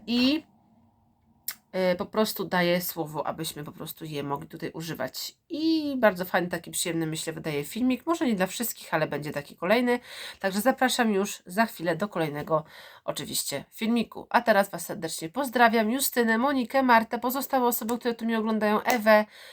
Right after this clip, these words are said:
em, Radka tak samo i jeszcze Piotra i kto tam jeszcze, nie pamiętam. Tak na razie z tymi tutaj jakby, z tymi rozmawiam najbardziej, dlatego pamiętam,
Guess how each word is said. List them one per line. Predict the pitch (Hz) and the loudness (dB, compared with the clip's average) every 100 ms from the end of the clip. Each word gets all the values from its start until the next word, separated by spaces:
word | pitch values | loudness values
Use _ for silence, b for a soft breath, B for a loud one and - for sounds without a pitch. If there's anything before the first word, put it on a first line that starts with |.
| B B - | B B -2
em, | 190 190 185 185 190 180 175 170 | 2 4 6 4 2 -2 -4 2
Radka | 220 233 - 190 170 160 95 | 4 2 0 4 6 4 -2
tak | 190 - | -10 -4
samo | - 202 190 185 | 0 0 0 -2
i | - 208 | -4 -4
jeszcze | 226 - - 196 175 165 - | -2 -4 0 4 6 4 2
Piotra | - 233 240 196 175 165 - | -2 -2 -2 4 6 4 2
i | 190 190 180 180 185 | -8 -8 -8 -10 -10
kto | 214 | -6
tam | 185 180 | -4 -4
jeszcze, | 180 - | -4 -6
nie | 170 | -6
pamiętam. | 180 180 196 180 175 165 170 B - | -4 0 0 2 2 0 -4 B -8
Tak | 202 | -4
na | 208 208 | 2 4
razie | 226 220 | 4 2
z | - | -2
tymi | 220 214 | 0 0
tutaj | 208 202 | 0 -2
jakby, | 196 190 196 | -2 -4 -6
z | 202 | -6
tymi | - 202 190 | -6 -6 -4
rozmawiam | 190 226 214 185 | 0 2 2 0
najbardziej, | 175 175 175 180 | -2 -2 -2 -2
dlatego | 175 170 175 | -4 -6 -6
pamiętam, | 170 170 165 196 254 | -6 -4 -2 -2 -2